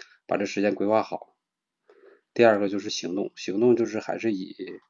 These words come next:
呃，汤姆老师这些，就是这些打卡，还是以这些打卡为，为，为，为，为依据去，去行动去做，自己自主性不是很强。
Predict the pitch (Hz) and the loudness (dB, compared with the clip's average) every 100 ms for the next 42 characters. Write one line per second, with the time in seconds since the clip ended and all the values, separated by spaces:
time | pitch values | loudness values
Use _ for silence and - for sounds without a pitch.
0 | _ _ _ _ _ _ - 90 90 90 | _ _ _ _ _ _ -10 -8 -8 -10
1 | - 117 107 90 101 107 101 101 98 104 | 0 4 4 2 -2 -6 -4 -4 -4 -4
2 | 101 104 - 101 - 104 104 - - - | -8 -8 -6 -6 -4 -4 -6 -6 -6 -6
3 | - - - _ _ _ _ _ _ _ | -8 -12 -14 _ _ _ _ _ _ _
4 | _ _ 98 107 98 98 113 117 127 - | _ _ -2 0 0 0 0 0 -2 -2
5 | 95 90 92 92 92 - - 92 - 92 | -6 -6 -6 -4 -6 -8 -10 -12 -8 -10
6 | - _ - 92 95 101 101 101 - 120 | -10 _ -12 -10 -6 -4 -2 -4 -2 -2
7 | 90 - 101 95 - - 92 - 87 90 | -2 -6 -4 -4 -6 -10 -10 -6 -6 -6
8 | 92 - 120 - - - - - 143 98 | -12 -12 -10 -8 -10 -12 -6 0 0 -2
9 | 101 - 170 90 - 113 98 - 90 92 | -8 4 4 4 2 2 2 -6 -8 -6
10 | 80 - - | -6 -8 -10